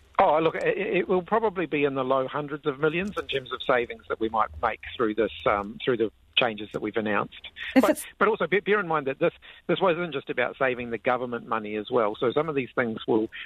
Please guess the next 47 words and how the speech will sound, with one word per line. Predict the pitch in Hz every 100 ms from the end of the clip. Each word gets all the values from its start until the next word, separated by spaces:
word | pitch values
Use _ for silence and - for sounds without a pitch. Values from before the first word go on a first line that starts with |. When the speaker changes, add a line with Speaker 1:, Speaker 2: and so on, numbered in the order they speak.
| -
Speaker 1:
result | 139 131 120
in | 127 117
flow-on | 139 120 113 113
savings | 113 104 107
to | -
others. | 135 113 110 107
So | 123
the | 107
biofuels, | 110 123 110 110 - 113 107
not | 143 - -
going | 131 113
ahead | 107 127
with | 113
the | 107
biofuels | 117 110 104 120 107
mandate | 120 110 110 107 -
will, | 113 - - -
will | 156
ultimately | 143 131 135 123 -
save | 127 113 -
consumers | 131 190 165 127
money | 110 107 98
because | - 120
they | 120 113
won't | 117 123
pay | - 113 -
extra | 120 - 117 107 - - -
when | 131
they | 117 107
fill | 139 110
up | -
their | 120
car | - 110 104
at | 123
the |
pump. | - 143 95 - - - -
Uh, | - 123
the |
work | 127 139 -
around | 123 117 113 113
social, | 139 120 - 123 117 127
uh, |
unemployment | 123 127 123 123 113 131 120 113
insurance | 113 - 113 110 -
and | 110 -
so | 123
on, | 104